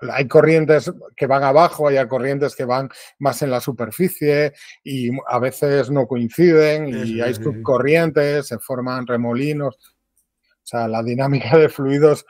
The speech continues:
Speaker 2: Sí, es complicado, ¿no? Pero
Speaker 1: es,
Speaker 2: bueno, de
Speaker 1: es
Speaker 2: fluidos y de vi-,
Speaker 1: complicada,
Speaker 2: y de
Speaker 1: ¿no?
Speaker 2: vientos, hay que se unen las dos
Speaker 1: No
Speaker 2: cosas.
Speaker 1: sé, no, no,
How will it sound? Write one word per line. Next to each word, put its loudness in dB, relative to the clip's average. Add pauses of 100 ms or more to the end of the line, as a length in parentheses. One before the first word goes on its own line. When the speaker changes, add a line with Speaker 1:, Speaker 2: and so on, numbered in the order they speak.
Speaker 2:
Sí, -6
es -6
complicado, 2
¿no? 4
Pero 4
Speaker 1:
es, -
Speaker 2:
bueno, 8
de 4
Speaker 1:
es -2
Speaker 2:
fluidos 10
y 8
de 10
vi-, 10
Speaker 1:
complicada, 6
Speaker 2:
y 6
de 4
Speaker 1:
¿no? -
Speaker 2:
vientos, 0
hay -10
que -6
se -6
unen -2
las 0
dos 2
Speaker 1:
No -10
Speaker 2:
cosas. -4
Speaker 1:
sé, -6
no, -8 (100)
no, -14